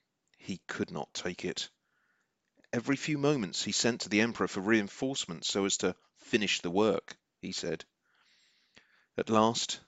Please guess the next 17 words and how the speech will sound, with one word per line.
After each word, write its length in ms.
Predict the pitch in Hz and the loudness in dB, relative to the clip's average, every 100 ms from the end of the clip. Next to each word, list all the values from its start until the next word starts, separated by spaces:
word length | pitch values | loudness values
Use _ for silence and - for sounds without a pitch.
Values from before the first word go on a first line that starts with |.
| _ | _
in 160 | 107 110 | -8 -2
the 60 | |
evening, 380 | 101 101 92 95 | 2 0 -2 -6
he 140 | 95 | -4
received 460 | 98 92 - 110 117 | -2 0 2 2 0
some 140 | 123 | -2
cavalry 580 | 120 - 95 87 87 85 _ _ - | -4 -4 -4 -4 -6 -6 _ _ -16
who 80 | 90 | -8
put 200 | - - | -4 -2
the 120 | 98 | -2
English 240 | 98 90 | -2 -4
to 100 | - 90 | -4 -2
rout, 500 | 95 90 80 - - _ _ _ _ _ _ | 0 0 -2 -10 -14 _ _ _ _ _ _
but 120 | 87 | -4
without 420 | 80 95 90 - | -2 0 0 -2
positive 440 | - 92 78 - 80 | -8 -8 -8 -8 -8
success. 640 | - - - 87 - - | -8 -6 -4 -4 -6 -8